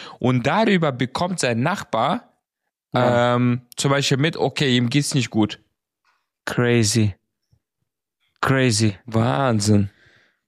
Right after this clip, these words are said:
Speaker 2: Brudi, vielen Dank. Das war eine tolle, informative auch und ein sehr, sehr coole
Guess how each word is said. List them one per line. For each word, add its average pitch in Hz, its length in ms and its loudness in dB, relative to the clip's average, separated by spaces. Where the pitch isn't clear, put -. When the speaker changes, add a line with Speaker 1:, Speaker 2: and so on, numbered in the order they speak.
Speaker 2:
Brudi, 220 560 2
vielen 147 400 0
Dank. 156 440 -2
Das 226 260 -2
war 151 160 -2
eine 127 240 0
tolle, 131 240 0
informative 113 840 0
auch 110 300 -2
und 120 180 0
ein 110 400 -2
sehr, 123 280 2
sehr 117 160 0
coole 117 440 2